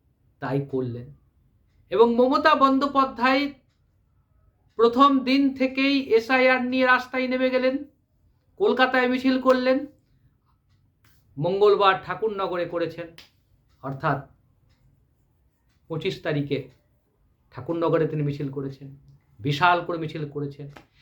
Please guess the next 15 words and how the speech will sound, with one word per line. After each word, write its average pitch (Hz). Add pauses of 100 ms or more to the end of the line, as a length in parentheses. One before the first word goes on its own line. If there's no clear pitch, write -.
(180)
যে 240
মতুয়া 277
সম্প্রদায়ের 269
একটা 269
বড় 240
অংশ 262
বিজেপির 262
দিকে 262
ঝুঁকে 262
ছিলেন, 269 (920)
সেই 247
মতুয়া 262
সম্প্রদায়ের 262
সাধারণ 254
মানুষ 262